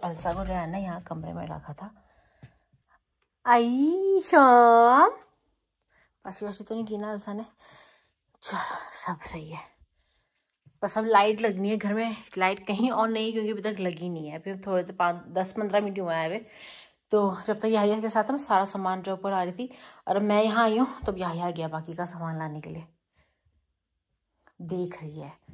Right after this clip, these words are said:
हैं? लेकिन अभी चलो, शुक्र है कि stressed out नहीं है, क्योंकि इसे हम दिख रहे हैं तो हमें पहचानती है। Elsa, Elsa, Elsa,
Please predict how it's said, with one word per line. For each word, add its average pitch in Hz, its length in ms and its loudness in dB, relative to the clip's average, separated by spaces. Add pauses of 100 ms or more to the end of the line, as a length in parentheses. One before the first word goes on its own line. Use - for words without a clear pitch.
(280)
हैं? 262 200 -8 (580)
लेकिन 233 260 2
अभी 214 360 -6
चलो, 233 280 0
शुक्र 226 320 -4
है 254 60 -6
कि 294 200 -8
stressed - 520 -4
out 220 280 2
नहीं 202 160 -4
है, 277 80 0
क्योंकि 233 380 -6 (540)
इसे 220 180 -2
हम 226 200 2
दिख 196 220 -4
रहे 170 120 -6
हैं 160 160 -10 (200)
तो 190 120 -6
हमें 190 260 -6
पहचानती 160 560 -8
है। 156 100 -16 (480)
Elsa, 339 260 6 (1700)
Elsa, 554 300 6 (2750)
Elsa, 247 340 -10